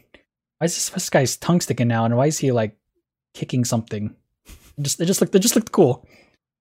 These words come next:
Best decision ever, though. It's a great game,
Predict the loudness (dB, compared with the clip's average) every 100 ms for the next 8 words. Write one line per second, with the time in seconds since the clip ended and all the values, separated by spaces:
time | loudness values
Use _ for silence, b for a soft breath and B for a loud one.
0 | _ _ -18 B B B B _ 0 2
1 | 2 2 4 6 6 8 8 10 8 6
2 | -10 -4 -2 -2 0 2 0